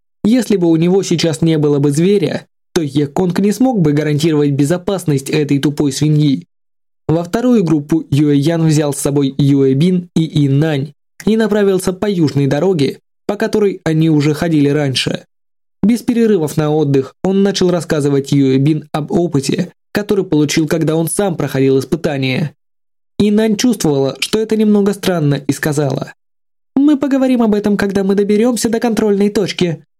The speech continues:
Слишком рано говорить об этом прямо сейчас». «Я должен отправиться вперёд, а вы не спешите.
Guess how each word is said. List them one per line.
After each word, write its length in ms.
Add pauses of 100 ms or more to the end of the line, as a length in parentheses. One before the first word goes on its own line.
(120)
Слишком 400
рано 240
говорить 380
об 140
этом 260
прямо 260
сейчас». 580 (840)
«Я 460
должен 360
отправиться 480
вперёд, 440 (180)
а 140
вы 120
не 100
спешите. 640